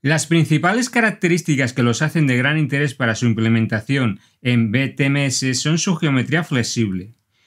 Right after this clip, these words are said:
su alta conductividad térmica, prácticamente el doble que sólidos conductores,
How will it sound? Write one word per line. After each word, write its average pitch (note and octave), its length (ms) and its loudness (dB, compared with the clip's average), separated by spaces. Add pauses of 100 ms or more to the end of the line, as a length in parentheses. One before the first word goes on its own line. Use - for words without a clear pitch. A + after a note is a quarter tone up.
(120)
su - 180 -2
alta F#3+ 300 0
conductividad D3+ 640 2
térmica, G2 600 -2 (380)
prácticamente F3 720 0
el C3 140 2
doble E3 260 2
que C#3 140 0
sólidos D#3 420 0
conductores, A2 920 -4